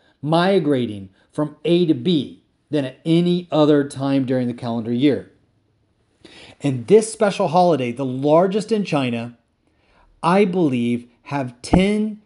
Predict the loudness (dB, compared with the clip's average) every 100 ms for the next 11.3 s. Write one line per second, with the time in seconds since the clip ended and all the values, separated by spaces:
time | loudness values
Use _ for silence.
0 | _ -16 -8 -8 -6 -6 -4 4 4 4
1 | 0 -2 -4 -6 -8 -16 -4 0 0 0
2 | 0 0 -2 -4 -8 -12 -6 -4 -4 -2
3 | 0 0 -2 -2 -2 -2 -4 -4 -6 -16
4 | _ _ _ -14 -8 -4 -2 -2 -4 -8
5 | -16 -20 _ _ -4 -2 -2 -2 -2 -2
6 | -2 -4 -2 0 2 2 0 0 -2 -4
7 | -16 _ 2 2 2 -2 -8 -10 -14 _
8 | _ _ _ _ _ _ 2 4 4 0
9 | -2 0 -2 -4 -2 0 0 0 0 0
10 | 0 -2 0 2 2 2 2 2 0 -10
11 | -14 -20